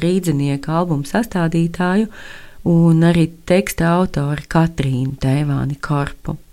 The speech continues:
Nu labi, vispārīgi iegans šai sarunai bija ļoti konkrēts,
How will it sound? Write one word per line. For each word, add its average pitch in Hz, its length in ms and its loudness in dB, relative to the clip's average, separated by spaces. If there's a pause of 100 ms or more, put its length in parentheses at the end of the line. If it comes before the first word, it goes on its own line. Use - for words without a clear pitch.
(720)
Nu 226 160 6
labi, 143 240 2 (240)
vispārīgi 220 560 4
iegans 170 320 4
šai 151 240 0
sarunai 165 480 2
bija 170 220 4
ļoti 170 180 0
konkrēts, 175 680 0